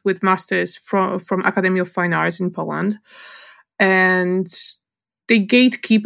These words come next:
everything, basically. So they don't tell you how to run a business or how to be a successful artist, anything like that. Nope.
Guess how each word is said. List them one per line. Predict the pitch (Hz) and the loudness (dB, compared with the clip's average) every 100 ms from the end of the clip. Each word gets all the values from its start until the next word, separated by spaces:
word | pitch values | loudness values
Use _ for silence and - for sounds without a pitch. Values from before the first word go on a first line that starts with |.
| - | 0
everything, | 196 185 180 180 180 | 0 0 -2 -4 -6
basically. | 180 170 - 185 - 180 | -6 -6 -6 -8 -8 -8
So | - 196 196 196 190 | -4 0 2 2 4
they | 208 190 | 2 2
don't | - 208 202 202 | 2 4 4 0
tell | - 196 190 | -2 2 2
you | 180 180 175 175 | 2 2 0 -2
how | - 180 | -2 -2
to | 180 202 | 0 0
run | 233 | 2
a | 247 | 2
business | 262 240 226 220 | 2 2 2 0
or | 185 175 | -2 -2
how | - 175 | 0 -2
to | 180 196 175 | 0 0 0
be | 180 175 170 | -2 -4 -4
a | - | -4
successful | - 175 185 180 180 | -6 -6 -6 -6 -4
artist, | - 160 170 196 208 - | 0 0 0 -2 -2 -4
anything | 190 175 180 | -4 -4 -6
like | 165 160 | -6 -6
that. | 165 151 - _ _ - | -6 -8 -10 _ _ -12
Nope. | 175 160 202 - | -8 -2 -2 -2